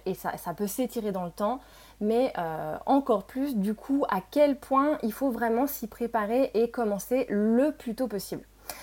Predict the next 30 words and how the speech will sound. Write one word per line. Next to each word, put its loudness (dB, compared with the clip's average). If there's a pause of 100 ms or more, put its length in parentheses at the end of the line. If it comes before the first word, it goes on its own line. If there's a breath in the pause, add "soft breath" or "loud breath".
(160 loud breath)
Alors 6
bien 2
sûr, -2
il 2
y 2
a 2
une -2
question -4
de, -4
de -8
timing, 8 (800)
euh, 6
un, 4
un 6
peu 6
incompressible 4
quand 0
même, 2
il 0
y 0
a 2
un 0
projet -2
de -2
réno, 2
euh, 0
il 0
est -2
forcément -4
rythmé -2